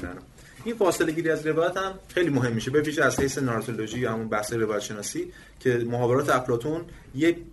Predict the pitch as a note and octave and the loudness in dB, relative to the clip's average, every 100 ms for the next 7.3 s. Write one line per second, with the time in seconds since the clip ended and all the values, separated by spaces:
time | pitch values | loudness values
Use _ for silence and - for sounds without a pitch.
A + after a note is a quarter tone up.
0 | B2 C#3 E3 C#3+ A#2 A2 G#2+ A2 C3 C3 | 0 6 6 4 -4 -2 -2 0 -2 -2
1 | C3 - D3 C#3+ A#2+ C3+ C3+ A#2+ A#2+ A#2+ | -2 0 0 2 2 2 2 2 2 2
2 | A#2+ A#2 A#2 D3 F#3 E3 D#3+ D#3+ E3+ E3+ | 0 -2 2 4 4 4 2 4 2 2
3 | - - - - E3+ G3+ F#3+ F#3 F3 F#3+ | -4 -18 -20 -6 -2 0 2 2 2 0
4 | F#3+ - - - - B2 B2 B2 A#2+ A2+ | 0 -6 -18 -14 -2 4 6 8 6 4
5 | D3+ F#3+ G3+ G3 - - - - - - | 0 -4 -8 -12 -20 -20 -20 -20 -20 -20
6 | - - G#2 G#2+ - A2+ C3 A#2 G2+ G2+ | -20 -8 -2 -2 0 -2 0 0 0 0
7 | G2+ G2 F2+ | 0 0 -2